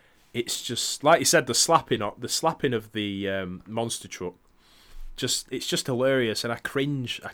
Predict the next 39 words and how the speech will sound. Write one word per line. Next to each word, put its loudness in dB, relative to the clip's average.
I -4
just -8
cringe 0
for -4
Hogan, 0
and -6
I -4
hate 0
Hulk -4
Hogan, -4
but -6
I -10
cringe -2
for 0
him -10
because -4
in -2
his 0
own 2
head 2
he's -2
thinking, -4
"Yeah, 6
this 4
is 0
gonna 0
make -4
good 0
T 4
V, 6
brother," -2
and -2
it -4
really -4
isn't. -8
<laughs> -18
It 2
really 2
isn't. -6